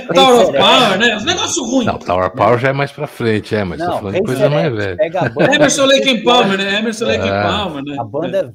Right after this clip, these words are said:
Speaker 2: de, so-, do, do, de, do instrumental do Phil Collins, Racer X. Pronto.
Speaker 3: Uhum. Puta, é bom
Speaker 1: É.
Speaker 3: pra caralho, né?
Speaker 2: É bom pra caralho.
Speaker 3: É.
Speaker 2: Então, é umas coisas que ninguém sabe. Você falar
Speaker 3: É.
Speaker 2: isso.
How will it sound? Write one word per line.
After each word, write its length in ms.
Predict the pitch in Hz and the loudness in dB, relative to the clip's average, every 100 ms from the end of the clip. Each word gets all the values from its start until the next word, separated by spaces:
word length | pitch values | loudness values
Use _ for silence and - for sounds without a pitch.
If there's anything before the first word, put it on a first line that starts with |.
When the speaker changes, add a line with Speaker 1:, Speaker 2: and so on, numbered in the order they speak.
| 113 | -18
Speaker 2:
de, 320 | 113 120 117 110 123 | -18 -18 -18 -20 -20
so-, 400 | - - 170 151 | -20 -14 -12 -10
do, 200 | 120 120 | -12 -10
do, 200 | 117 110 | -12 -14
de, 160 | 110 110 - - | -14 -16 -18 -20
do 440 | 107 113 98 98 | -12 -12 -12 _
instrumental 840 | 104 - 151 160 151 127 143 160 151 | -20 -20 -12 -8 -8 -6 -2 -2 -4
do 320 | 123 123 110 | -10 -14 -16
Phil 180 | - 151 _ | -18 -20 _
Collins, 360 | 123 107 98 _ | -12 -12 -18 _
Racer 380 | 156 - 156 117 | -18 -14 -14 -14
X. 400 | 101 _ _ _ | -16 _ _ _
Pronto. 160 | 120 117 | -12 -6
Speaker 3:
Uhum. 460 | 110 92 98 104 104 _ | -4 -4 -6 -6 -10 _
Puta, 300 | 104 101 - | -12 -10 -6
é 40 | 90 | -6
bom 120 | 92 | -4
Speaker 1:
É. 40 | 92 | -4
Speaker 3:
pra 120 | 160 | -2
caralho, 420 | 104 92 92 87 | -2 -2 -4 -6
né? 220 | 90 90 _ _ - | -10 -14 _ _ -12
Speaker 2:
É 80 | |
bom 220 | 101 98 127 | -8 -8 -6
pra 100 | 139 | -6
caralho. 560 | 151 143 127 127 107 90 | -4 -2 -2 -4 -4 -4
Speaker 3:
É. 340 | 107 98 92 - | -4 -4 -6 -10
Speaker 2:
Então, 220 | 135 175 180 - 151 - - 165 | -12 -10 -10 -8 -10 -8 -6 2
é 80 | 202 | 2
umas 160 | 233 | 2
coisas 240 | 160 233 262 | 0 -4 -2
que 60 | |
ninguém 280 | 277 240 294 - | -4 -2 -4 -4
sabe. 400 | 208 214 226 107 | -6 -4 -6 -8
Você 140 | - | -12
falar 340 | - 131 165 190 | -8 -6 -6 -6
Speaker 3:
É. 40 | |
Speaker 2:
isso. 200 | 90 85 | -8 -10